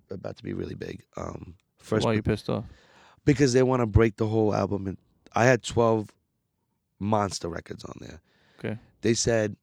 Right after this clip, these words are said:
Speaker 1: "All right, Raj, so you just played the six records. We're obsessed with the album. We're the, we're obsessed with the first six. What makes you think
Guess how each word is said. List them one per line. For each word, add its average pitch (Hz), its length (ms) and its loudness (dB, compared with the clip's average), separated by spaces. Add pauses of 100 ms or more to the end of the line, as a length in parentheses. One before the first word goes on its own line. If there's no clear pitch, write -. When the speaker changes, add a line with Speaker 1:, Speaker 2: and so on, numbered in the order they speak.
(880)
Speaker 1:
"All 135 80 6
right, 117 80 4
Raj, 92 280 -2
so 104 100 -4
you 123 140 0
just 135 160 -2
played 120 160 -2
the - 40 -4
six - 320 -6
records. 104 380 -6 (480)
We're 104 160 0
obsessed - 400 -4
with 76 100 -14
the - 80 -6
album. - 180 -8 (180)
We're 123 120 4
the, 120 120 4 (120)
we're 120 140 2
obsessed 117 320 -4
with - 100 -12
the - 60 -12
first - 280 -6
six. - 320 -12 (1120)
What 135 180 2
makes 147 280 -2
you 131 180 -6
think 107 420 -6